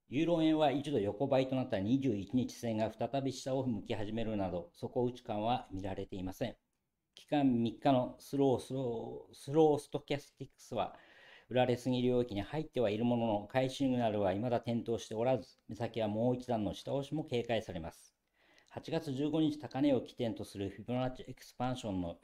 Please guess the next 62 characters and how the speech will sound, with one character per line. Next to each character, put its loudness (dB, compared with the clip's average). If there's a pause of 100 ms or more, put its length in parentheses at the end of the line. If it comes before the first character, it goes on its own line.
百 -4
三 0
十 0
八 -4
点 -2
二 -2
パ -2
ー -4
セ -2
ン -2
ト -4
ラ -2
イ 0
ン -6
と -6
な -2
る -8 (440)
百 -6
五 2
十 2
七 2
円 0
五 0
七 0
銭、 -8
五 -2
十 2
七 2
銭 0
レ 2
ベ 0
ル 2
や、 0 (680)
百 -4
六 0
十 0
一 -6
点 -4
八 -10
パ -2
ー -4
セ 0
ン 0
ト -4
ラ 2
イ 2
ン -2
と -6
な 2
る -6 (380)
百 -10
五 2
十 -2
六 -2
円 0
六 -6
十 0
六 0
銭 4
レ 4
ベ 0
ル -2